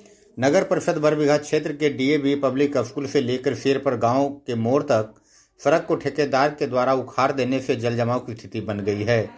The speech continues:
जिससे लोगों को घुटने भर पानी से होकर गुजरना पड़ रहा है। बता दें कि जयरामपुर मो-, से चंदू कुआं इस मोहल्ला स्थित डीएवी पब्लिक स्कूल तक बुडको से पीसीसी ढलाई होना है,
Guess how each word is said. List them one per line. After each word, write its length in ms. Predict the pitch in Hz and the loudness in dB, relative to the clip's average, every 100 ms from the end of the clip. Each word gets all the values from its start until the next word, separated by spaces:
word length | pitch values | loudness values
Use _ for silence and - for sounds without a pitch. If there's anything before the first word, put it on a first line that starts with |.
| - - - - - - | -20 -20 -20 -20 -20 -6
जिससे 260 | 127 143 208 | -4 2 4
लोगों 320 | 160 143 170 | 4 2 2
को 440 | 180 143 151 - - | 0 0 0 -2 -10
घुटने 280 | 117 135 165 | -10 -2 0
भर 140 | 131 | 0
पानी 320 | - 127 135 | 0 -2 0
से 140 | 147 135 | 0 0
होकर 320 | 113 110 131 | 0 0 -2
गुजरना 360 | 127 110 107 104 | 0 0 0 -2
पड़ 200 | 110 98 | -2 -2
रहा 220 | 95 101 | 0 0
है। 360 | 110 104 98 - - - _ _ | 2 0 -4 -14 -20 -20 _ _
बता 220 | 120 127 175 | -2 2 4
दें 160 | 190 | 2
कि 120 | - | -2
जयरामपुर 560 | 165 151 139 139 139 170 | 0 2 2 0 -2 -4
मो-, 300 | 160 143 - _ _ _ _ - 131 | -4 -6 -8 _ _ _ _ -14 -14
से 220 | - 160 | 0 0
चंदू 340 | 143 139 135 151 | 2 0 0 -2
कुआं 480 | 147 139 139 143 143 139 | 0 2 4 2 0 -4
इस 160 | 139 143 151 | -6 -6 -4
मोहल्ला 400 | 131 127 147 147 | -2 2 2 2
स्थित 220 | 147 135 | 0 -4
डीएवी 340 | 123 147 151 | 2 2 2
पब्लिक 400 | 143 123 127 123 | -2 -2 -2 -2
स्कूल 340 | 120 - 160 147 | -4 -4 -6 -2
तक 380 | 135 113 117 - _ - - - 113 | 0 0 -4 -16 _ -20 -20 -18 -2
बुडको 360 | 127 147 208 | 0 2 2
से 140 | 185 175 | 2 0
पीसीसी 460 | - 165 170 165 | 0 -4 -4 -6
ढलाई 320 | 143 120 120 117 | -2 2 2 2
होना 300 | 110 110 110 | 0 0 2
है, 360 | 120 104 - | 2 0 -6